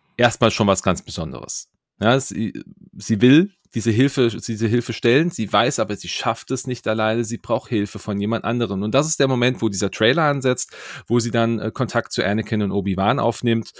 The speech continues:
und Anakin darum bittet, ihr zu helfen.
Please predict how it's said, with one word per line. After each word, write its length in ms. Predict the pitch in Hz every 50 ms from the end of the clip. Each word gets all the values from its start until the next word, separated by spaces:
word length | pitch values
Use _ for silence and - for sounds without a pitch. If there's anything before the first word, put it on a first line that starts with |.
| - - - - - -
und 540 | - 104 104 104 101 101 101 101 - - - - _
Anakin 640 | - 104 101 110 107 - - 110 107 110 110 110 113 _
darum 260 | - 104 95 98 101 92
bittet, 380 | 104 95 - - 101 92 - -
ihr 180 | 95 98 95 92
zu 140 | - -
helfen. 480 | 95 90 92 98 98 - - - 65 -